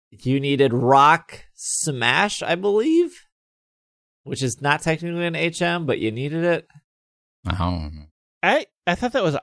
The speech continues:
Speaker 3: optional.
Speaker 1: I think it was
Speaker 3: That
Speaker 1: optional,
Speaker 3: one
Speaker 1: but
Speaker 3: was
Speaker 1: there was,
Speaker 3: optional.
Speaker 1: like, items
Speaker 3: But there
Speaker 1: hidden.
Speaker 3: was stuff behind it.
Speaker 1: Yeah.
Speaker 3: But yeah.
Speaker 1: Uh, you needed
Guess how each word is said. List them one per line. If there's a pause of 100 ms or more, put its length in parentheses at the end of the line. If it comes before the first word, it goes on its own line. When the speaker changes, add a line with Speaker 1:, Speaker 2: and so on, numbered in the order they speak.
Speaker 3:
optional.
Speaker 1:
I
think
it
was
Speaker 3:
That
Speaker 1:
optional,
Speaker 3:
one
Speaker 1:
but
Speaker 3:
was
Speaker 1:
there
was,
Speaker 3:
optional.
Speaker 1:
like,
items
Speaker 3:
But
there
Speaker 1:
hidden.
Speaker 3:
was
stuff (140)
behind
it.
Speaker 1:
Yeah.
Speaker 3:
But
yeah. (420)
Speaker 1:
Uh,
you
needed